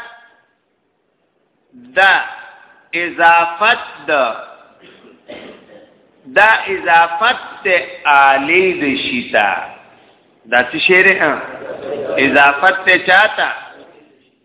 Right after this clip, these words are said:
چون کې مدرک خو نفس ناطقه ای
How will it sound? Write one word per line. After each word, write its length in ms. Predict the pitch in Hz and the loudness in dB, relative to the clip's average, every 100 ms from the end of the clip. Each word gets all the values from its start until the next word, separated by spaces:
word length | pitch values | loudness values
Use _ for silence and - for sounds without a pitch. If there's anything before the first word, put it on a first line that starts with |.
| _ | _
چون 460 | - 190 233 226 - | -10 -6 -6 -8 -6
کې 140 | 139 104 - _ _ _ _ _ | -6 -6 -12 _ _ _ _ _
مدرک 720 | 135 160 170 170 190 226 - - | -8 0 0 2 4 4 2 -8
خو 260 | - 175 | -6 -4
نفس 360 | 170 208 - 202 | -4 -10 -10 -4
ناطقه 560 | 175 165 160 156 214 | 0 0 -2 -4 0
ای 180 | 220 151 | 0 0